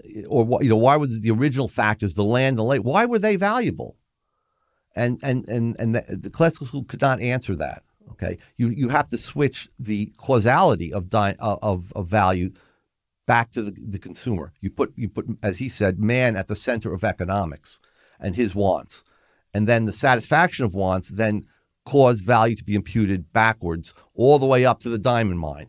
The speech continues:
So the diamond mine was only valuable because the diamonds, which eventually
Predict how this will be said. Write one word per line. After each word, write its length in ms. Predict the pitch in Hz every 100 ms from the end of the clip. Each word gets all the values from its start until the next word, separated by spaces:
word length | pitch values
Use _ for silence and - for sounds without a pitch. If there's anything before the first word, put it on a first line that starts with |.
| _ _
So 140 | 120
the 40 |
diamond 360 | 110 139 190 185
mine 160 | 170 147
was 100 | -
only 380 | 131 156 202
valuable 640 | 135 113 107 117 117 151 - _ _ _
because 360 | 120 135 127 -
the 180 | 117 113
diamonds, 600 | 107 139 165 135 120 107
which 180 | 113 107
eventually 760 | 113 127 156 156 120 110 110